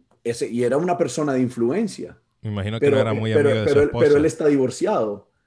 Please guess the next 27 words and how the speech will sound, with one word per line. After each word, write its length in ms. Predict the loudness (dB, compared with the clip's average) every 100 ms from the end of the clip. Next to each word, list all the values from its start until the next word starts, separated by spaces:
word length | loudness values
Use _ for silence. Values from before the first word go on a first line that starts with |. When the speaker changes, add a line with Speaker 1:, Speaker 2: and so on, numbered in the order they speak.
| _
Speaker 2:
Ajá. 460 | -12 -10 -10 -12 -10
Speaker 1:
Entonces, 840 | -8 -4 -4 -2 2 2 0 -6 _ _ _ _ _ _ _ _ _ _ _
¿de 160 | -4 -2
quién 200 | -2 -2
estás 280 | -2 -2
oyendo 460 | -2 -2 -2 -4 -4
tú 200 | -2 -2
el, 220 | -2 -6 -10
el, 220 | -8 -6 -6
el, 160 | -6
el, 200 | -6 -6
la 100 | -8
conversación? 840 | -6 -6 -6 -8 -8 -6 -6 -6 -12 _ _
La 140 | -8 -4
importancia 960 | -4 -4 -6 -6 -10 -8 -8 -4 -2
de, 320 | -2 -4 -10 _ -10
de 180 | -8 -6
que 140 | -4
haya 220 | -4 -4
alguien 680 | -6 -6 -6 -6 -6 -6 -6
a 100 | -10
quien 220 | -6 -4
emular, 600 | -2 -4 -4 -6 -6 -10 _ _ _ -8
alguien 440 | -6 -4 -4 -4
a 100 | -4
quien 180 | -6 -4
imitar 720 | -4 -4 -4 -2 -4 -6